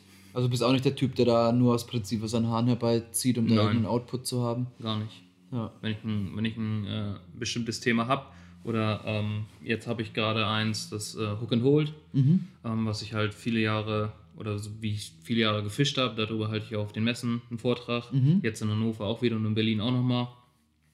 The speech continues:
Speaker 2: Ähm, und den gab's vorher fertig als Bericht. Also ich hab das erst geschrieben und hab dann, äh, den Vortrag darüber gemacht. Und ich denke, ich weiß gar nicht wann genau, aber im Februar oder März wird der dann auch in der C M erscheinen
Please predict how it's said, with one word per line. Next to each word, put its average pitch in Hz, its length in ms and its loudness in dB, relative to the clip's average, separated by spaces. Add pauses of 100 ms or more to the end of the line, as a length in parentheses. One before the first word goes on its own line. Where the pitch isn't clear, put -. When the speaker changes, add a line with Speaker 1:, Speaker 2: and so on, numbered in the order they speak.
(320)
Speaker 2:
Ähm, 107 400 0
und 101 420 -4 (1900)
den 113 140 4
gab's 110 240 0
vorher 113 260 2
fertig 110 400 -4
als 107 160 -2
Bericht. 123 380 -2
Also 104 160 -2
ich 110 60 -4
hab 107 100 -4
das 104 160 -6
erst 117 220 0
geschrieben 123 480 2
und 107 120 0
hab 104 140 -4
dann, 113 500 0
äh, 107 220 2
den 104 120 -2
Vortrag 127 360 -4
darüber 123 340 2
gemacht. 123 320 0 (640)
Und 107 320 0
ich - 140 -14
denke, 107 500 0
ich - 100 -18
weiß 104 200 -6
gar 107 100 -4
nicht 104 100 -2
wann 107 140 -2
genau, 107 260 -2
aber 104 120 -4
im 104 140 -2
Februar 107 540 -4
oder 107 200 -4
März 104 440 -6
wird 104 140 -6
der 104 80 -2
dann 101 180 -4
auch 101 160 -12
in 104 60 -6
der 104 140 -6
C - 120 -10
M 101 160 -6
erscheinen 101 400 -8